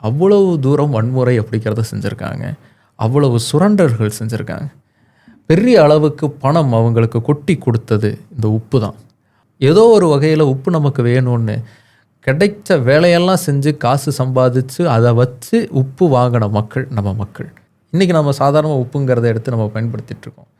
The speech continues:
ஆனா ஒரு காலத்துல அது அப்படி இல்ல. ரொம்ப ரேரஸ்ட் ஒரு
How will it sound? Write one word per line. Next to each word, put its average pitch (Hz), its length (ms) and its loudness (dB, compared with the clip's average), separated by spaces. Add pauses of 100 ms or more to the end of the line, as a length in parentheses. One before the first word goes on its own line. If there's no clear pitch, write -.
(180)
ஆனா 117 180 0
ஒரு 107 140 2
காலத்துல 123 340 0
அது 98 120 -4
அப்படி 95 240 -8
இல்ல. 101 100 -6 (760)
ரொம்ப 175 240 2 (140)
ரேரஸ்ட் 165 460 0
ஒரு 123 100 0